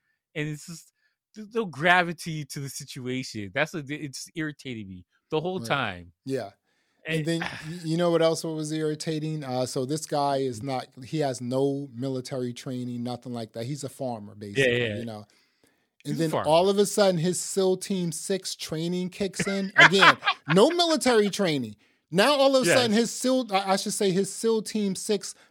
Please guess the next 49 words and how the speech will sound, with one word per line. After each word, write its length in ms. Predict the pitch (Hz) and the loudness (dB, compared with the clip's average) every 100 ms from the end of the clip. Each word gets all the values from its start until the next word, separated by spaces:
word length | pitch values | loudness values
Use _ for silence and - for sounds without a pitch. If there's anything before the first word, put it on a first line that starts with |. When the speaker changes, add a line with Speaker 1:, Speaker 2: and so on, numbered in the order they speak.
| _ | _
Speaker 2:
muscle 500 | 117 135 247 - 302 | -2 4 6 6 2
memory 440 | 180 156 139 127 123 | 2 2 0 -2 -4
kicks 360 | - 135 - | -4 -4 -4
in. 240 | 143 135 127 - - - | -4 -4 -6 -14 -20 -4
And 160 | 185 226 | 2 6
now 60 | |
Speaker 1:
Yeah, 140 | 339 180 | 8 8
Speaker 2:
he's, 200 | - 285 | 8 6
Speaker 1:
he 120 | 349 | 6
was 100 | 262 | 6
like, 120 | 294 | 6
Speaker 2:
he's 20 | |
Speaker 1:
"Oh, 100 | 277 | 6
yeah." 220 | 285 269 262 | 6 6 4
Speaker 2:
able 60 | |
to, 380 | - 254 220 196 - - - - | 4 4 4 2 -4 -20 -8 2
he's 220 | 294 294 | 4 4
able 280 | 277 262 262 | 4 2 0
to 140 | 233 | -2
beat 320 | 165 147 254 | -2 4 6
up 380 | 254 240 - _ _ _ _ | 6 4 0 _ _ _ _
spies, 800 | - - - - 302 370 359 110 | -8 -6 4 8 8 8 6 2
Speaker 1:
Mm-hmm. 340 | 131 127 131 131 | -6 -6 -8 -8
Speaker 2:
spies 640 | - - 135 277 311 311 269 | -6 -2 2 4 6 4 4
who 240 | 277 247 | 4 4
Speaker 1:
Yeah. 220 | 143 104 | 2 2
Speaker 2:
do 180 | 190 294 | 6 6
this 220 | 285 285 | 6 2
for 220 | 277 277 226 | 4 4 4
a 20 | |
living. 480 | 214 403 320 107 107 | 4 2 2 -4 0
He's 240 | 226 254 | 2 4
able 220 | 269 247 | 2 4
to 80 | 220 | 2
beat 380 | 151 120 262 - | 2 2 0 2
them 180 | 269 240 | 4 4
up, 240 | 330 - | 2 0
use 300 | 135 214 269 | 0 2 2
a 60 | 220 | 2
Speaker 1:
Yeah, 80 | 151 | 2
Speaker 2:
gun, 220 | 302 226 | 2 2
the 100 | 180 | 2
whole 160 | 226 240 | 2 0
Speaker 1:
silly. 60 | |
Speaker 2:
nine. 300 | 247 311 226 | 0 0 0
It's 140 | 196 214 | -2 -4
just 200 | 220 226 | -4 -2
like, 260 | 202 151 - - _ 139 | -2 -2 -10 -20 _ 2
really? 540 | 262 453 403 135 | 6 6 6 2